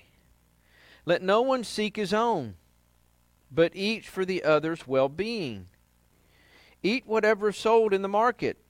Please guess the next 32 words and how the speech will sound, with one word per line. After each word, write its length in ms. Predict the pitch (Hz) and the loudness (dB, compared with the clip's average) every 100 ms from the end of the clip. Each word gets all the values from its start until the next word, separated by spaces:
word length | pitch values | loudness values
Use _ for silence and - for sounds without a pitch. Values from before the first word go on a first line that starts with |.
| _ _ _ _ _ - | _ _ _ _ _ -8
in 120 | 156 | -6
the 60 | |
meat 240 | 180 240 170 | -4 -4 -2
market, 360 | 143 117 135 - | -4 -4 -8 -2
asking 540 | 180 233 - 233 214 | -2 -2 -4 -8 -4
no 200 | 202 226 | 0 0
questions 600 | 220 226 233 - 165 165 | 0 0 0 -4 -12 -10
for 140 | - 185 | -8 -6
conscience 560 | 220 254 - 170 131 | -6 -6 -8 -14 -10
sake, 440 | - 107 92 - _ _ _ _ _ _ | -4 -2 -4 -8 _ _ _ _ _ _
for 100 | 127 | -8
the 140 | 127 | -4
earth 240 | 127 156 196 | -4 -4 -4
is 140 | 196 | -4
the 60 | 220 | -2
Lord's 500 | 160 139 147 160 175 | 0 2 0 -2 -10
and 120 | 170 | -4
all 240 | 127 127 147 | 0 0 -2
its 100 | - | -6
fullness. 720 | - 202 214 120 98 - _ _ _ _ _ _ - | -2 -2 -2 -6 -12 -20 _ _ _ _ _ _ -2
If 160 | 160 | -2
any 220 | 190 240 277 | 0 0 4
of 60 | |
those 320 | 196 185 196 | 6 6 2
who 120 | 185 165 | -4 -2
do 140 | 165 | 0
not 280 | 170 247 180 | 2 2 2
believe 360 | 190 190 190 | 2 2 0
invites 480 | 170 147 160 190 - | -6 0 0 0 -4
you 80 | 220 | -8
to 100 | 233 | -6
dinner, 440 | 156 127 127 196 | -2 -2 -2 -6